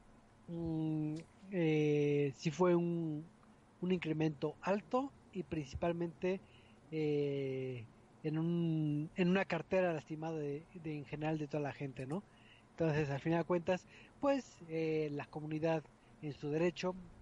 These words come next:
hicieron, eh, alzaron su voz y dijeron de que, "No, está muy caro, no". Pero, pues, comúnmente cuando uno se queja, no pasa nada.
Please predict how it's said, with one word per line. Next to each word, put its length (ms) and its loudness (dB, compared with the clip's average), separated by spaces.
hicieron, 640 -2
eh, 560 -2
alzaron 360 2
su 160 0
voz 240 2
y 40 -2
dijeron 300 -4
de 100 -6
que, 100 -10
"No, 240 -8
está 220 -4
muy 80 -12
caro, 380 -4
no". 360 -2
Pero, 600 4
pues, 140 -16
comúnmente 640 0
cuando 360 -6
uno 280 2
se 140 -4
queja, 400 -6
no 140 -12
pasa 360 -10
nada. 380 -4